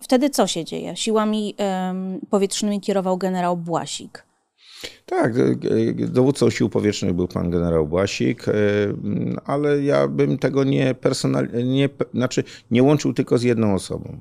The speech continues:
Speaker 2: Mamy
Speaker 1: No, ale ja czytam w pańskiej książce, że on zapewnił, że te, y, w-, zalecenia zostały
Speaker 2: Tak.
Speaker 1: wdrożone.
Speaker 2: Tak, było, były informacje
Speaker 1: Powiedział:
Speaker 2: podane,
Speaker 1: „Zrobiliśmy
Speaker 2: że
Speaker 1: to”.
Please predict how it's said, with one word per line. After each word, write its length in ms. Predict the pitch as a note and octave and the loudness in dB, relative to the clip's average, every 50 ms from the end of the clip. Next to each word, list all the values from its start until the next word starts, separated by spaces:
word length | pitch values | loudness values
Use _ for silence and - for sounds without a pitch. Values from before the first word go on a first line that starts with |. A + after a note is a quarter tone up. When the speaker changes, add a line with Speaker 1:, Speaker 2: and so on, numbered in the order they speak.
| - - - | -16 -14 -6
Speaker 2:
Mamy 420 | - B2+ A#2 A#2 A2+ A2 G#2+ G#2+ G#2+ - | -2 0 2 4 4 4 4 2 2 0
Speaker 1:
No, 80 | A#3+ - | 0 2
ale 160 | C4+ C4 C#4+ | 4 4 6
ja 100 | C#4 C4 | 6 4
czytam 280 | B3+ - A3+ B3+ C4 C4 | 4 0 0 0 0 0
w 40 | - | 2
pańskiej 300 | C4+ B3+ - - B3+ A#3 | 0 -2 0 -2 -4 -4
książce, 380 | - - G3 G3+ - - D4 | -2 -4 -4 -4 0 2 4
że 80 | C4+ C#4+ | 6 6
on 100 | C#4 C4+ - | 6 4 4
zapewnił, 680 | - G3+ B3+ A#3+ C4 A#3 F#3 G3 F#3+ G3 A3 B3 C4+ C#4 - A3 | 2 0 2 4 4 4 4 2 0 0 0 0 0 0 -2 -2
że 280 | G#3 G#3+ A3 A#3 B3+ B3 | -2 0 0 0 0 0
te, 200 | B3+ B3+ B3 B3+ | 2 2 2 2
y, 80 | A#3+ - - | 0 0 -2
w-, 320 | G3+ G#3 G#3 G#3 G#3 - - G#3 A3+ D#4 D#4 | -2 -2 -2 -4 -6 -6 -6 -6 -6 -2 0
zalecenia 480 | G#3+ A3+ A#3 A#3+ A#3 - G3 G3+ A#3 B3 | 2 4 4 4 4 2 -2 -2 0 0
zostały 340 | C4 A#3+ - - C4+ D4 | -2 -2 -2 -2 -2 0
Speaker 2:
Tak. 100 | E4+ G#4+ - | 2 2 4
Speaker 1:
wdrożone. 460 | - A4 F#4+ C4 G#3 E3 D#3+ D#3+ E3 - _ _ _ | 4 4 6 4 4 4 2 -2 -6 -10 _ _ _
Speaker 2:
Tak, 340 | - - - - F#2+ F#2 - | 0 0 2 2 0 -2 -4
było, 280 | F#3+ C#4 C4 F3 E3+ E3 D3 D3 C#3+ C#3+ | -2 0 2 4 4 4 2 2 0 -2
były 460 | - G3 F#3 F3 F#3 F3+ E3+ D#3+ D#3 | -2 -2 0 4 6 6 6 6 6
informacje 420 | D3+ - - - B2+ A#2+ A#2+ - | 4 4 2 2 4 4 4 4
Speaker 1:
Powiedział: 220 | C#4+ D#4+ - - - | 4 4 6 6 6
Speaker 2:
podane, 180 | G#2+ A2+ A2+ - | 6 6 6 6
Speaker 1:
„Zrobiliśmy 340 | - E4+ - - - - - | 8 8 8 8 6 4 4
Speaker 2:
że 60 | - | 2
Speaker 1:
to”. 140 | - D#3+ | -2 -6